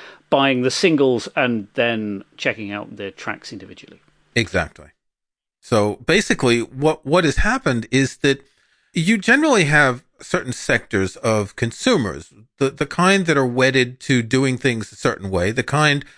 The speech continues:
Speaker 2: that are willing to be flexible and change the way they do it, and the ones in the middle that could go either way. And it kind of looks to me like, well, the, the ones on the left, they're still there, the ones on the right are still there, and the ones in the middle,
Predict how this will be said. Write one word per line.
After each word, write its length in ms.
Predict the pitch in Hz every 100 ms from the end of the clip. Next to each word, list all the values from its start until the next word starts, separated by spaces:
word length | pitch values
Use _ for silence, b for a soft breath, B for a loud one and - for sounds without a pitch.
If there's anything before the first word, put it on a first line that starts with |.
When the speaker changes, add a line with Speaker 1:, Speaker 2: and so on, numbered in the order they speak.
| b -
Speaker 2:
that 120 | 135
are 380 | 120 113 110 - -
willing 420 | 123 151 170 165
to 140 | -
be 140 | 135 127
flexible 480 | - 147 - 131 117
and 100 | 113
change 300 | 147 139 131
the 80 |
way 100 | 117
they 160 | 107 -
do 220 | 135 185
it, 120 | 131 - b b b
and 140 | 175
the 60 | 247
ones 260 | 285 247
in 60 | 196
the 60 | 180
middle 260 | 240 175
that 140 | 147 139
could 100 | 151
go 220 | 151 139
either 200 | 127 127
way. 360 | 220 208 123
And 100 | 139
it 80 | 170
kind 240 | - 208 175
of 80 |
looks 240 | 156 165 -
to 80 | 147
me 300 | 170 202 160
like, 380 | 135 131 135 - b b
well, 380 | 165 196 208 208 _ _ _ _ -
the, 120 | 170
the 220 | 170 180
ones 280 | 180 226 214
on 140 | 196
the 100 | 165
left, 300 | 156 165 -
they're 140 | 147 127
still 340 | - 147 131
there, 240 | 156 175
the 80 | 151
ones 220 | 143 143
on 80 | 139
the 100 | 135
right 180 | 127 123
are 40 |
still 280 | 113 - 123
there, 220 | 143 196
and 100 | 175
the 60 | 151
ones 300 | 165 208 175
in 80 | 160
the 60 |
middle, 340 | 180 269 262